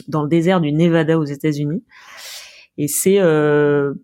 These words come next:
d'ailleurs, un festival, c'est peut-être le mauvais mot, euh, c'est une expérience humaine qui dure une semaine,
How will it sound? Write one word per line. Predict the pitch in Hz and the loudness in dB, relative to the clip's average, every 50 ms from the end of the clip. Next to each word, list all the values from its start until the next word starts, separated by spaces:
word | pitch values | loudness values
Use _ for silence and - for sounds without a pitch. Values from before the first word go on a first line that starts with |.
| _ _ - | _ _ -2
d'ailleurs, | 151 151 151 151 151 | 0 0 2 2 2
un | 143 131 | 0 -2
festival, | - 165 - - - 156 156 | -6 -8 -10 -6 -4 -4 -4
c'est | 151 - 175 | -4 -6 -10
peut-être | - 147 - - | -10 -10 -6 -2
le | 147 | 0
mauvais | 156 175 180 180 180 | 2 4 4 4 4
mot, | 170 170 165 165 180 202 - - | 4 2 2 2 2 0 0 -2
euh, | 147 147 147 | -2 -2 -2
c'est | 147 - - | -2 -2 -2
une | 151 156 | -2 -2
expérience | 165 - - 180 175 180 175 - | -2 -2 0 0 0 0 0 0
humaine | 180 170 165 165 170 | 0 0 2 0 0
qui | 170 - 165 | -2 -2 -4
dure | 143 143 160 | -2 0 0
une | 170 175 | 0 0
semaine, | 175 - 175 156 147 147 170 202 240 | 0 -2 -2 -2 -2 -2 -2 -4 -4